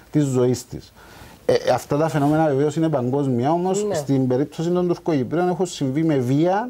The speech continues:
Speaker 1: εντός πολύ σύντομου χρονικού διαστήματος.
Speaker 2: Δηλα-, γιατί, γιατί το λέτε με βία, πώς;
Speaker 1: Λόγω το-,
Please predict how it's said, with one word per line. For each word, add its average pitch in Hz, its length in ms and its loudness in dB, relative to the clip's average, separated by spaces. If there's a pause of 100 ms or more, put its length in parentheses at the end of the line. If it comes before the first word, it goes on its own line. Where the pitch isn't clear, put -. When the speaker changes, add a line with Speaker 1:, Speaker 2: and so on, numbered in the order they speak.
(140)
Speaker 1:
εντός 135 380 -2
πολύ 156 300 0
σύντομου 185 420 -2
χρονικού 156 380 -4
διαστήματος. 143 520 -2
Speaker 2:
Δηλα-, - 140 -6
γιατί, 170 460 -6
γιατί 143 200 -6
το 196 120 -2
λέτε 151 220 -2
με 123 260 -6
βία, 113 360 -6 (380)
πώς; 139 320 -2 (180)
Speaker 1:
Λόγω 175 300 4 (120)
το-, 147 640 0